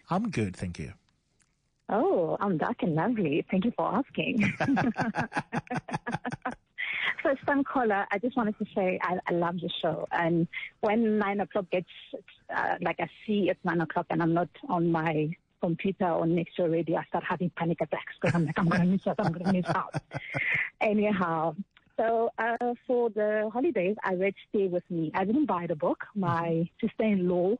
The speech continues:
Speaker 2: bought it and I
Speaker 1: Mm.
Speaker 2: borrowed from her. And I'm so happy I did. So it's a bit similar to what your first caller had. So it's a Nigeria type of context.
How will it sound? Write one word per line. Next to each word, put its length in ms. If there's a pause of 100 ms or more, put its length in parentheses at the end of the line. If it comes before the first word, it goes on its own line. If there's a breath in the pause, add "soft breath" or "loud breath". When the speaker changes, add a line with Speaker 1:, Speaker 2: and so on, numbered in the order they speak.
(140)
Speaker 2:
bought 220
it 140 (140)
and 140
I 40
Speaker 1:
Mm. 60
Speaker 2:
borrowed 240
from 180
her. 280 (520 loud breath)
And 100
I'm 100 (100)
so 100
happy 340
I 60
did. 260 (440 loud breath)
So 60
it's 140
a 60
bit 160 (180)
similar 380 (180)
to 120
what 300 (120)
your 260
first 260
caller 480 (160)
had. 320
So 160
it's 140 (340)
a 180
Nigeria 760 (180)
type 180
of 120
context. 480